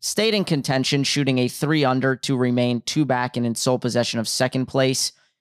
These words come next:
Of course, Rory McIlroy, the odds-on favorite coming into the tourney, is sitting in third at ten under, tied with Viktor Hovland, the Norwegian, who has never finished top ten at a major.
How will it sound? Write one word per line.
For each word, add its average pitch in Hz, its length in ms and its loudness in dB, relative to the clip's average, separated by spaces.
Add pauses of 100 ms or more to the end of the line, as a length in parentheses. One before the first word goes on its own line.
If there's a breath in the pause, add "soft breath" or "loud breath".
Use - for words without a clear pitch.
(180)
Of 113 160 -4
course, 131 280 0
Rory 131 300 2
McIlroy, 127 560 0
the 117 200 -6
odds-on 120 460 0
favorite 120 400 -2
coming 117 360 -2
into 175 300 0
the 165 100 -2
tourney, 175 520 -2 (520)
is 143 200 0
sitting 139 360 0
in 127 120 0
third 135 360 0
at 113 160 -2
ten 147 240 0
under, 139 280 2
tied 135 300 -2
with 120 160 -4
Viktor 123 320 0
Hovland, 131 480 2
the 117 80 -2
Norwegian, 120 560 0
who 120 140 0
has 113 120 0
never 135 300 0
finished 123 380 -2
top 117 260 0
ten 113 260 0
at 110 140 -2
a 110 60 0
major. 110 420 -2